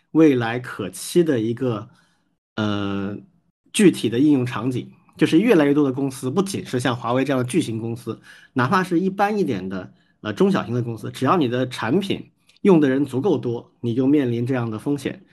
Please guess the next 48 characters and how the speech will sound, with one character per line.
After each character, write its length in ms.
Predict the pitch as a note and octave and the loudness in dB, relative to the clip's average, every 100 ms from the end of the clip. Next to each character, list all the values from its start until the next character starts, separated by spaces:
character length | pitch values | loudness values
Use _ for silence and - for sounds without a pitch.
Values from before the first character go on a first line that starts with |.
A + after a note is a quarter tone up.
| _ | _
就 100 | C#3 | 0
是 120 | C#3 | 4
你 180 | B2+ D3+ | 4 4
使 240 | D3+ - | 2 -4
用 180 | A#2 C3+ | -2 -2
的 80 | A2+ | -2
大 400 | - E3 D3 C3+ | -2 -2 0 0
量 300 | C#3 C3 B2 | 0 -2 -4
的 200 | A#2 G#2+ | -4 -8
开 260 | G#2+ C#3+ C#3+ | -6 -2 0
源 400 | C3+ A2+ B2 B2 - | 0 -2 -6 -8 -12
软 260 | - B2 G2+ | -2 -2 -2
件 240 | G#2 C3+ | -2 -2
组 220 | A#2+ A2+ G#2 | -2 -6 0
件 240 | D#3+ C3+ | 0 0
里 100 | G#2 | -2
面 200 | G#2 G#2+ | -4 -6
可 160 | G#2 G#2+ | -8 -6
能 160 | G#2 | -2
蕴 160 | D#3 D#3 | 0 0
含 140 | B2 | 0
着 80 | B2+ | 0
各 120 | B2+ | 0
种 140 | D4 A2+ | -2 0
各 60 | |
样 120 | B2 A2+ | -2 -2
的 60 | |
漏 140 | A#2+ G#2 | -2 -4
洞， 200 | B2 - _ _ _ _ _ | -6 -8 _ _ _ _ _
有 220 | C3+ C3 | 2 4
的 160 | A#2+ G3+ | 4 2
是 320 | G#3+ - D#3+ | 0 4 4
非 220 | B2+ G#3+ | 4 0
常 180 | A3 C3 | 0 -4
非 140 | B2 C3+ | -4 -2
常 160 | B2 | -2
危 120 | A2+ | -2
险 220 | B2 A#2 - | -4 -6 -8
的， 100 | G#2 | -6
有 180 | G2+ | -4
的 120 | G#2 B2+ | -2 -2
是 240 | C3+ A#2+ | -2 -2
稍 160 | A2 C#3 | -2 -6
微 80 | |
好 240 | C#3 - G#2 | -6 -8 -8
一 60 | |
点 180 | A#2 F#2 | -8 -8
的 80 | - | -16